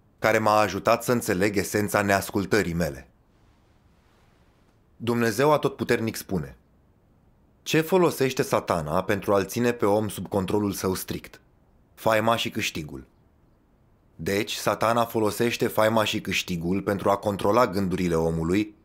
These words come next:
până când oamenii nu se pot gândi decât la faimă și câștig.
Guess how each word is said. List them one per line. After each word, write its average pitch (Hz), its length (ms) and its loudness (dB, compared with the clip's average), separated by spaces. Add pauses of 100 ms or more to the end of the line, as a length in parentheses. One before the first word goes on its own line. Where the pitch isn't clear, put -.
(280)
până 120 240 2
când 113 280 -2
oamenii 123 380 4
nu 127 100 2
se 139 160 -2
pot 123 220 0
gândi 101 380 0
decât 120 400 2
la 82 120 -2
faimă 78 300 -2
și - 140 -6
câștig. - 460 -10